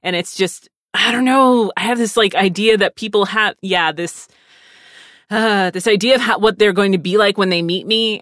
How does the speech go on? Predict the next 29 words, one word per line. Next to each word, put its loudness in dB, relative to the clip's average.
and, -2
or 2
what -4
I'm 0
going -2
to -4
be 0
like 0
when -2
I -2
meet -8
them. -4
And -2
sometimes 0
it's -4
a, 2
"Oh, 4
hey, 2
like, -2
there's -2
Terry. 2
Like, 0
what 0
up, 0
bitch?" -2
I'm 2
like, 2
"Hey, 2
um, 2